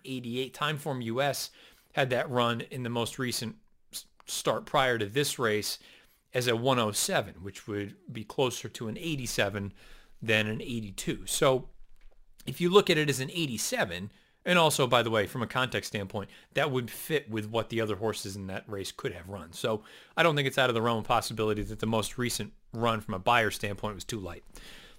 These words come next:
You tick it up to an eighty-seven or so, let's just say, use that as the number. Eighty-seven to a ninety-four, that's a nice forward move. Second start in the blinkers, certainly was more willing to go through tight spots down on the inside. Uh, not nearly as green,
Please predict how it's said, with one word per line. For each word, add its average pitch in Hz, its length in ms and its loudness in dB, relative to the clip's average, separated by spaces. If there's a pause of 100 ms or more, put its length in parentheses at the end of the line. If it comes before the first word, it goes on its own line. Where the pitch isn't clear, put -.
(120)
You 139 80 -2
tick 208 180 4
it 180 60 6
up 175 100 4
to 175 120 2
an 151 80 2
eighty-seven 135 520 2
or 98 80 0
so, 98 300 -2
let's 120 200 -2
just - 160 -2
say, 92 180 0
use 104 260 -4
that 98 160 0
as 92 100 -8
the - 80 -12
number. 87 320 -8 (240)
Eighty-seven 185 440 4
to 147 100 2
a 135 40 2
ninety-four, 123 640 0 (180)
that's 117 160 -6
a 101 80 -4
nice 131 280 0
forward 135 380 6
move. 127 340 -2
Second 151 340 -2
start 156 220 0
in 135 80 -6
the 127 60 -2
blinkers, 139 520 -2 (200)
certainly 170 520 4
was 123 160 2
more 139 220 4
willing 135 320 2
to 113 80 0
go 131 160 6
through 123 180 -4
tight 135 240 -4
spots 131 340 -2
down 131 220 -2
on 127 80 -4
the 123 140 -4
inside. 123 460 0 (340)
Uh, 113 180 2 (100)
not 151 280 4
nearly 147 380 2
as 143 300 2
green, 151 460 -2